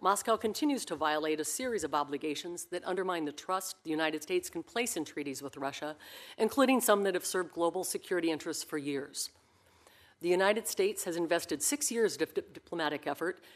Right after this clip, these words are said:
to engage the Russians, including at the highest levels, to convince them to return to compliance with the I N F Treaty. I personally have been involved in many of these engagements, including leading a U S interagency delegation to Geneva this past January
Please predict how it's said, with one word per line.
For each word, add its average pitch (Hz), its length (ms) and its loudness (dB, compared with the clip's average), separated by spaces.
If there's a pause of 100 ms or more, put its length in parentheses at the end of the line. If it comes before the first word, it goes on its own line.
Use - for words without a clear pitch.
(140)
to 202 100 2
engage 185 380 4
the 165 100 -2
Russians, - 520 -4 (340)
including 233 440 4
at 214 120 2
the 185 80 2
highest 170 400 2
levels, - 440 -4 (280)
to - 100 -10
convince 226 380 4
them 180 180 2
to 185 140 -4
return 170 320 2
to 165 60 -2
compliance 143 540 -2
with 143 120 -10
the - 100 -4
I 147 80 -4
N 135 140 -4
F 131 160 -6
Treaty. - 320 -10 (480)
I 185 140 4
personally 180 640 2
have 160 120 -2
been 160 80 2
involved 147 340 6
in 156 80 2
many 180 220 2
of 147 80 0
these 139 200 -2
engagements, 143 640 -6 (280)
including 233 480 2
leading 208 320 4
a - 80 0
U 180 200 2
S 202 140 0
interagency 175 640 -2
delegation 151 540 0
to 175 100 -6
Geneva 160 440 -4
this 147 180 -4
past 165 300 -4
January 143 560 -4